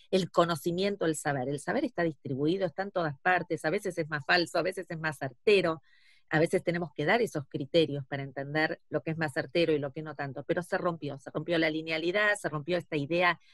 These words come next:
de una verdad absoluta, ¿no? Eh, a par-, a cargo de una autoridad, se repensó la autoridad, se está repensando, se desjerarquizaron estas autoridades, porque Internet rompió todo con su,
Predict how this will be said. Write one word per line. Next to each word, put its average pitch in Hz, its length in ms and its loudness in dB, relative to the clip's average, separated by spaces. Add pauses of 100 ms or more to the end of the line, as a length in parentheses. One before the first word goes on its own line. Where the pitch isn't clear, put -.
(120)
de 160 120 0
una 165 180 2
verdad 151 280 4
absoluta, 156 760 -2
¿no? 190 320 -2
Eh, 139 300 -2
a 123 100 -2
par-, 156 240 2 (180)
a 147 100 2
cargo 170 240 4
de 165 80 2
una 165 120 -2
autoridad, 156 720 2 (560)
se 170 120 8
repensó 165 680 2
la 254 80 2
autoridad, 156 640 0
se - 80 -8
está 196 160 -2
repensando, 185 800 -2
se 143 180 -4
desjerarquizaron 175 1300 2
estas 139 320 -10
autoridades, 151 640 -2
porque 143 240 -8
Internet 165 400 -4
rompió 170 380 -2
todo 226 380 0
con 135 160 -8
su, 139 320 -8